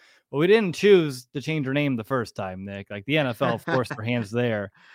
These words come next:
Speaker 1: Then, of course, the opportunity to join C H G O and everything we're building here, that was just a, a life offer that you do not pass up. So I appreciate you, though, Cody,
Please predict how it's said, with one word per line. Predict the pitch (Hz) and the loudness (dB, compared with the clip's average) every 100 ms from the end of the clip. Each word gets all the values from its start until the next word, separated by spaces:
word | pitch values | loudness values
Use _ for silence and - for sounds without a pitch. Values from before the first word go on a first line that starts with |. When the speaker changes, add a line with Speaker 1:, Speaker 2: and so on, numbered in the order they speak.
| - | -12
Speaker 1:
Then, | 135 147 | -4 -2
of | 127 | -2
course, | - 151 135 | 0 0 0
the | - 123 | -4 -4
opportunity | 139 131 123 143 135 | -2 -2 -4 -6 -4
to | 123 | -4
join | 120 127 131 120 | -6 -4 -2 -4
C | - 127 | -2 -4
H | 120 - | -4 -6
G | 117 | -2
O | 123 | -2
and | 120 | -2
everything | 120 113 | -4 -6
we're | 117 107 | -6 -4
building | 123 113 110 | -6 -6 -8
here, | - 123 113 107 104 76 - - | -6 -4 -4 -4 -8 -12 -20 -18
that | 113 | -8
was | 127 123 | -4 -4
just | 113 107 | -6 -8
a, | 98 - _ _ - | -10 -12 _ _ -12
a | 110 | -4
life | 127 127 - | 0 0 0
offer | 131 120 123 | -2 -2 -2
that | 117 131 | -10 -10
you | 127 | -12
do | 113 160 170 | -2 2 4
not | 160 143 131 - | 4 2 0 -2
pass | - 127 117 - | -6 -4 -4 -4
up. | 127 107 - | -4 -4 -6
So | 120 113 | -6 -6
I | 107 160 | 0 0
appreciate | - 208 - 196 | 0 -6 -2 -4
you, | 180 | -2
though, | 156 156 | -2 -2
Cody, | - 143 143 214 | 0 -2 -2 -8